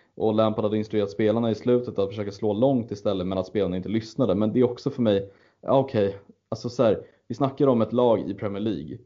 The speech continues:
som får instruktioner om att slå långa bollar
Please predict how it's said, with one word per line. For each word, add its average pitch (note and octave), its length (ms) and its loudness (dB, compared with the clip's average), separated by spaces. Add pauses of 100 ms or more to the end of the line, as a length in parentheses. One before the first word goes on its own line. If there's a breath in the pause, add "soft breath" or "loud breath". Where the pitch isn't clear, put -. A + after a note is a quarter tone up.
(260)
som A2 400 0
får A#2+ 180 -2
instruktioner A2 560 0
om G2+ 120 -4
att F#2 100 -8
slå F#2 260 0
långa F#2+ 420 -2
bollar F#2 560 0